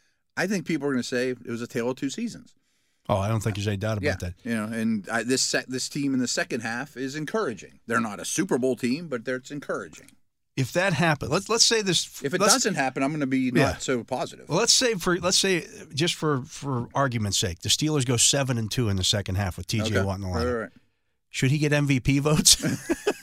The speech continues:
Speaker 1: Right.
Speaker 2: I mean, we've got two stark contrasts here.
Speaker 1: Yeah, yeah.
Speaker 2: Two and six without him. Actually,
Speaker 1: Mm-hmm.
Speaker 2: one and six without him.
Speaker 1: Right, right, right.
Speaker 2: I-, if they go seven and two in the second half and go eight and two in games he played,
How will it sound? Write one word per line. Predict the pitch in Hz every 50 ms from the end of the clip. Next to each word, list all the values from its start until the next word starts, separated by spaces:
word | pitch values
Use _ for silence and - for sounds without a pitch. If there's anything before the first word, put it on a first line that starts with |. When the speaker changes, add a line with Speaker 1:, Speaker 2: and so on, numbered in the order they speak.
| - -
Speaker 1:
Right. | - 160 147 - - - - - - - - -
Speaker 2:
I | 214
mean, | 220 226 214 180 156 - - -
we've | - 185 240 247
got | - - 247 240 -
two | - - 247 240 247 247
stark | - - - 220 233 226 -
contrasts | - - 247 254 254 247 - - 160 156 135 120 110 - -
here. | - 123 95 - 113
Speaker 1:
Yeah, | 131 143 139 127 123
yeah. | 123
Speaker 2:
Two | 120 220 226 240
and | 247 214
six | - - 240 233 226 -
without | 220 208 196 226 233 220 208 160
him. | 135 123 123 131 127 - _ _ _ _ _ _ _ _
Actually, | - 151 180 - - 156
Speaker 1:
Mm-hmm. | 147 143
Speaker 2:
one | 185 214 226
and | 220 196
six | - - 156 131 -
without | - 131 113 113 95 85 87
him. | 90 98 113 113 -
Speaker 1:
Right, | 113 127 123 120
right, | 113 113
right. | 117 117 107 98 87 _ - _ _ _ _ _
Speaker 2:
I-, | -
if | - 156 160 160 170 165 135
they | - 180 196
go | 190 208 202 196 185
seven | - - - 190 196 185 196
and | 185 180 165
two | - - 220 202 185
in | 170 143
the | 135
second | 131 - 165 156 - 151
half | 135 151 156 147 -
and | 147 135
go | 131 127 131 - -
eight | 170 190 220 -
and | 175 165
two | - - 208 190 165
in | 143 131
games | 127 143 151 151 151 -
he | - 151
played, | 135 - 151 156 151 123 90 80